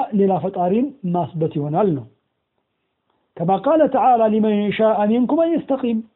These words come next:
ከእናንተ ውስጥ ቀጥ ሊል ለሻ፣ ለፈለገ ሰው ካለ በኋላ ምን አለ? "ወማ ተሻኡነ ኢላ አን የሻ አላህ።" እናንተ እኮ አንድ ነገር አትሹም አትፈልጉም፣ "ኢላ አን የሻ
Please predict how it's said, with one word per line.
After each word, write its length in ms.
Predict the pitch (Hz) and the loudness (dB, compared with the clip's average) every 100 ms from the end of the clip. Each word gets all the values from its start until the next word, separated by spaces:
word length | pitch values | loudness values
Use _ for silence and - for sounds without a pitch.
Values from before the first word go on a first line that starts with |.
| _ _ - | _ _ -6
ከእናንተ 500 | 190 190 196 190 202 | -2 2 2 2 2
ውስጥ 160 | 233 233 | 0 -2
ቀጥ 200 | - 262 262 _ 233 | -4 -4 -4 _ -4
ሊል 200 | 247 294 320 | 0 0 -2
ለሻ፣ 240 | 214 277 247 233 | 0 0 2 0
ለፈለገ 440 | 202 226 233 214 196 196 | 0 2 2 2 2 0
ሰው 140 | 175 | -2
ካለ 200 | 160 190 190 | -2 0 0
በኋላ 220 | 190 196 | 2 2
ምን 120 | 208 | 2
አለ? 120 | 240 294 294 _ _ _ _ | 2 0 -2 _ _ _ _
"ወማ 200 | 185 277 277 240 | 0 2 4 4
ተሻኡነ 560 | 220 214 - 196 196 185 | 2 0 0 0 2 0
ኢላ 180 | 190 180 180 | 0 0 0
አን 140 | 175 | -2
የሻ 180 | 170 151 160 | -2 -4 -6
አላህ።" 280 | 156 214 226 | -2 0 0
እናንተ 340 | 262 269 233 | 0 2 2
እኮ 140 | 226 208 | 0 0
አንድ 160 | 208 196 | 0 0
ነገር 240 | 196 190 | 0 0
አትሹም 340 | 190 180 170 196 | -2 -2 -6 -4
አትፈልጉም፣ 420 | 185 220 226 285 | -4 -2 0 0
"ኢላ 140 | 359 339 | 0 0
አን 120 | - | 0
የሻ 160 | 294 | 0